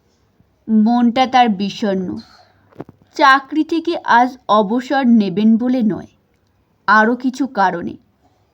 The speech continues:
ঘণ্টাখানেক পর নন্দিতা চা নিয়ে এলেন। সকালে প্রথম চা পারতপক্ষে তিনি নিজের হাতেই বানিয়ে দেন। এটা তার দীর্ঘদিনের অভ্যাস। দিনের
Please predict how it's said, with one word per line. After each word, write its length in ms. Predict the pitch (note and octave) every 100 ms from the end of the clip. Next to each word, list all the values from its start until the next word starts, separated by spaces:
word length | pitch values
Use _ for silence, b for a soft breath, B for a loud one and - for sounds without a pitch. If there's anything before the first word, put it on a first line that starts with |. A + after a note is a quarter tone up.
| _ _ _ _ _ E4+
ঘণ্টাখানেক 840 | C#4 C#4 C4+ C4 D#4 D#4+ D4+ D4+
পর 160 | D#4+ D4+
নন্দিতা 560 | A#3+ A#3 A#3 A#3 B3+
চা 360 | C4+ - G#3+ F#3
নিয়ে 260 | F#3+ F#3 E3+
এলেন। 220 | E3 G#3+ - _ _ _ _ _ _ _ _
সকালে 520 | - B3 A3 A#3 A#3 A3+
প্রথম 440 | A#3 A3 - A#3 A3+
চা 360 | - A#3 A3
পারতপক্ষে 920 | A3 - G#3+ G#3 A#3 - B3+ C4 C4
তিনি 300 | C4 B3+ B3
নিজের 500 | A3+ G#3 G3 G3 A3
হাতেই 520 | G#3+ - G3 F#3+ A#3+ B3+
বানিয়ে 560 | G3 F3 F3 F3+ F3+
দেন। 180 | D#3+ - - _ _ _ _ _ _ _ _ -
এটা 240 | F4+ F#4+
তার 260 | G4 G4+ C4
দীর্ঘদিনের 680 | C4 A3+ C4+ A#3+ C4 C4 G3+
অভ্যাস। 580 | F3+ D#3+ F3+ G#3 - _ _ _ _ -
দিনের 400 | A3 C4 C4 D4